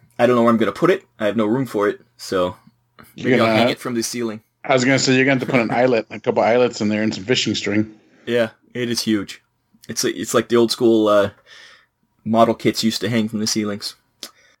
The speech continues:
Speaker 1: So yeah, other than that, that's all I've been doing. What about you, Pat? You got anything else?
Speaker 2: Uh, so other than you and I building the drop ship, I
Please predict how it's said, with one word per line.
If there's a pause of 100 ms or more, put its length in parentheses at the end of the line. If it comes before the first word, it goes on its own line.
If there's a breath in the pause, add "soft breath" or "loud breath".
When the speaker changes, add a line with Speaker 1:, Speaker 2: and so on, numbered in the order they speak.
(160)
Speaker 1:
So
yeah,
other
than
that,
that's
all
I've
been
doing.
What
about
you,
Pat?
You
got
anything
else? (920 loud breath)
Speaker 2:
Uh,
so
other
than
you
and
I
building
the
drop
ship,
I